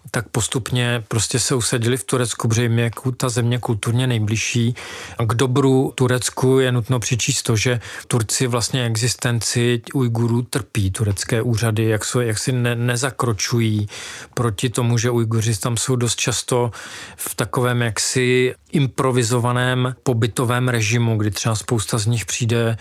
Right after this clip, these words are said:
nemá pas, nebo, mm, když jim propadne pas, tak tam jsou vlastně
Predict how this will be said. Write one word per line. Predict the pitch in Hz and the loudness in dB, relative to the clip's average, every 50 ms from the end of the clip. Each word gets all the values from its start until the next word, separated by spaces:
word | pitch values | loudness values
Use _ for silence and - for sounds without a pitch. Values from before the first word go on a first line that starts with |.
| - - - - - - | -8 -14 -16 -12 -6 -4
nemá | 127 120 117 117 113 110 | 0 0 2 2 2 0
pas, | 104 - 123 113 107 101 - - - - - - - - - - - - - - - - | 0 0 -2 0 0 0 -2 -4 -4 -4 -6 -8 -10 -14 -18 -20 -18 -16 -16 -16 -6 -2
nebo, | 127 117 107 101 113 110 110 107 107 110 110 - | -2 0 2 2 2 2 2 4 2 2 0 -2
mm, | 131 135 131 120 117 117 117 113 113 120 123 | -4 -4 -2 0 0 0 0 -2 -2 -2 -2
když | 117 113 110 - - | -2 -2 -2 -2 -2
jim | 135 117 | 0 0
propadne | - 120 113 - - 117 107 120 117 | 0 -2 0 0 0 0 2 0 0
pas, | 107 - 117 110 107 - - | 0 0 0 0 0 -2 -2
tak | - 120 110 - - - - 131 117 | -2 -4 -4 -4 -6 -8 -8 -6 -4
tam | - 120 110 | -2 -2 -2
jsou | 104 - - 120 120 117 | -2 0 0 2 2 2
vlastně | 113 113 113 98 - - - 127 113 113 110 110 | 0 0 -2 -2 -2 -2 -2 -2 0 0 0 -2